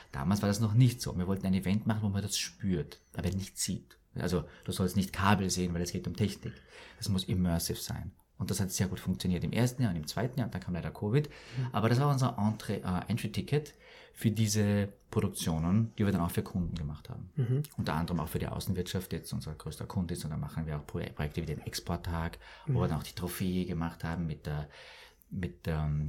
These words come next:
Speaker 1: Recycle-Beton,
Speaker 2: Mhm.
Speaker 1: ja. Oder, oder die Statue für Born Global Champions,
Speaker 2: Mhm.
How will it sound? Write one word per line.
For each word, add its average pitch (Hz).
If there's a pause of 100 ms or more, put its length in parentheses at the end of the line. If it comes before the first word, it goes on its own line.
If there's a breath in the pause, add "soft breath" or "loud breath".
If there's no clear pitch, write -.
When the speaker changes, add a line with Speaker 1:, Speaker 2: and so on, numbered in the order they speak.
(100)
Speaker 1:
Recycle-Beton, 85 (140)
Speaker 2:
Mhm. 127
Speaker 1:
ja. 117 (640 soft breath)
Oder, 76 (880)
oder 95
die 87
Statue 82
für -
Born 82
Global 82
Champions, -
Speaker 2:
Mhm. 127